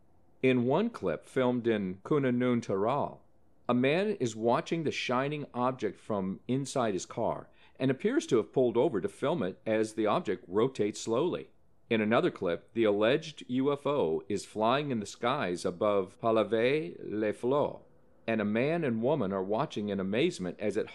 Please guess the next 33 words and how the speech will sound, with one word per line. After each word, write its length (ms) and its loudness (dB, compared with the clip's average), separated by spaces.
hovers 420 -2
above 360 0
rooftops. 880 -4
Others 280 4
compare 340 2
the 140 -2
object 360 0
to 80 0
the 120 -6
Tic 260 -2
Tac 260 -2
U 160 2
F 140 -2
O, 140 4
which 200 -2
was 140 -4
spotted 400 -2
in 100 -2
a 40 -6
confirmed 580 -4
sighting 480 -2
by 120 2
the 80 -4
U 240 2
S 160 0
Air 100 2
Force 300 -4
in 100 -4
two 160 -4
thousand 400 -6
and 140 -10
four. 340 -4
However, 520 2